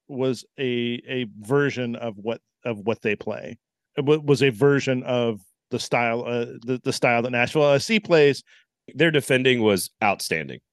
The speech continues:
Speaker 2: Like, they, they were
Speaker 1: Yeah.
Speaker 2: in position. They were in position the entire match. They locked
Speaker 1: They,
Speaker 2: down
Speaker 1: they
Speaker 2: Hani
Speaker 1: cut,
Speaker 2: Mu-, they
Speaker 1: they,
Speaker 2: locked
Speaker 1: they
Speaker 2: down Hani Mukhtar. It was, they were
Speaker 1: Well,
Speaker 2: great
Speaker 1: and not
Speaker 2: on
Speaker 1: to get, like,
Speaker 2: defense.
Speaker 1: too into the weeds here, but I mean, like, their fullbacks were,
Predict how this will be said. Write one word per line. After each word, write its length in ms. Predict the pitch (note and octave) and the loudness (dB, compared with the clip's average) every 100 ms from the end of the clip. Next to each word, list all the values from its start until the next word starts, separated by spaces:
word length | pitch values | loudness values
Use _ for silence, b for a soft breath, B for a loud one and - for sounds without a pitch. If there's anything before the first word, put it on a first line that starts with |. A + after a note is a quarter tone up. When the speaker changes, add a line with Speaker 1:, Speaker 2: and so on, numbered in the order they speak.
| _ | _
Speaker 2:
Like, 180 | G2 G#2 | -4 0
they, 120 | A#2 | 2
they 160 | B2 C#3 | 4 4
were 100 | C#3+ | 4
Speaker 1:
Yeah. 60 | C3+ | 2
Speaker 2:
in 60 | |
position. 420 | - G#2+ A#2 C3 | 0 -2 0 0
They 100 | A#2 | 0
were 100 | C#3+ | 2
in 80 | D3 | 2
position 540 | C3 A2 A2+ - G2 F#2 _ _ _ | 0 0 0 0 -4 -6 _ _ _
the 120 | A2+ | -2
entire 320 | A#2+ A#2+ G#2+ | 0 2 2
match. 280 | G2 F#2+ F#2 | 2 0 0
They 100 | G2 | -2
locked 240 | G2 A#2+ C#3 | 2 2 4
Speaker 1:
They, 80 | |
Speaker 2:
down 80 | C#3 | 6
Speaker 1:
they 80 | F3+ | 6
Speaker 2:
Hani 180 | A2+ D3 | 6 6
Speaker 1:
cut, 120 | - | 4
Speaker 2:
Mu-, 40 | - | 6
they 60 | |
Speaker 1:
they, 120 | - A#2+ | 4 6
Speaker 2:
locked 120 | C3+ | 4
Speaker 1:
they 60 | |
Speaker 2:
down 200 | D3 B2+ | 4 2
Hani 220 | A2 A#2 G#2 | 2 2 2
Mukhtar. 380 | G2+ - F#2+ | 2 2 2
It 140 | F2 G#2+ | 2 0
was, 200 | G2 E2 | 0 0
they 140 | A#2 | 0
were 100 | A2 D3+ | 2 4
Speaker 1:
Well, 140 | D#3+ | 6
Speaker 2:
great 100 | D#3 | 6
Speaker 1:
and 80 | E3 | 6
not 120 | G3+ | 4
Speaker 2:
on 20 | |
Speaker 1:
to 60 | F#3+ | 4
get, 160 | F3 | 0
like, 120 | C#3+ D3+ | 0 -6
Speaker 2:
defense. 80 | |
Speaker 1:
too 160 | - F3+ | 0 0
into 120 | D#3 | 0
the 100 | C#3 | -2
weeds 240 | C3+ C3 B2+ | -2 -2 -2
here, 140 | C3+ | -4
but 120 | B2+ | -2
I 20 | |
mean, 140 | C3+ C3 | -4 -2
like, 200 | B2+ B2 b _ | -4 -8 b _
their 140 | F#3 | 2
fullbacks 720 | A3 G3+ F#3+ F3+ E3+ C#3+ - - _ _ - | 2 2 2 2 0 -2 -14 -18 _ _ -6
were, 320 | C#3 C3+ | -2 -2